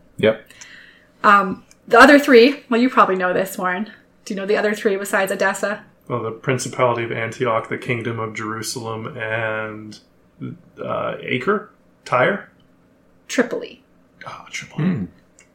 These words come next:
Speaker 2: The County of Tripoli. I don't know the
Speaker 3: Always
Speaker 2: differences
Speaker 3: Tripoli.
Speaker 2: between principalities, counties, and kingdoms so much, but
Speaker 3: Well, a kingdom is ruled by a king, a principality is ruled by a prince, and a county is like a count.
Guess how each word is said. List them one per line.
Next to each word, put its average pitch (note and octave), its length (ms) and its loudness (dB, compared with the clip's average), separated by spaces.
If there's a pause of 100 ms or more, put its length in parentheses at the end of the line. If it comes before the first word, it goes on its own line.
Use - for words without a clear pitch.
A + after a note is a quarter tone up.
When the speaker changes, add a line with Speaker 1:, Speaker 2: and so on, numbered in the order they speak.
(300)
Speaker 2:
The - 80 -18
County B3 500 4
of A#3 160 2
Tripoli. - 540 -6 (680)
I D4 140 6
don't D4+ 140 8
know B3 140 8
the A3+ 100 8
Speaker 3:
Always A3+ 260 8
Speaker 2:
differences G#3+ 160 6
Speaker 3:
Tripoli. A3+ 60 4
Speaker 2:
between - 240 4
principalities, G#3 680 4
counties, G#3 420 -2
and F#3+ 120 -6
kingdoms F#3+ 400 -6
so G3 140 -4
much, A3 300 -4
but G#3+ 200 6
Speaker 3:
Well, A#2+ 320 4
a B2+ 80 -2
kingdom B2+ 380 0
is - 340 -6 (240)
ruled A#2 240 -4
by A#2 140 4
a A#2+ 40 -2
king, B2 280 -4
a D#3 60 -2
principality A#2 580 -4
is A2 60 -8
ruled A2 180 -8
by A2+ 120 -2
a A2 40 -6
prince, - 560 -6 (220)
and A#2 120 -6
a G#2+ 60 -8
county A#2 400 -6
is A#2+ 140 -4
like B2+ 160 2
a C#3+ 40 -4
count. E3+ 340 -6